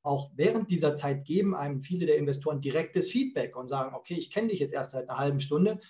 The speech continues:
Mir ist aber aufgefallen, Folgendes ist irgendwie noch nicht so ganz klar.“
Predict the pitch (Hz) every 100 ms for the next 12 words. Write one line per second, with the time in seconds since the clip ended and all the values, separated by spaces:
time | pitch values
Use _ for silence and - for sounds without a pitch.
0 | _ _ - 190 220 196 190 185 - 185
1 | 170 175 170 160 175 175 147 - - -
2 | 147 143 135 131 123 123 120 117 - 107
3 | 101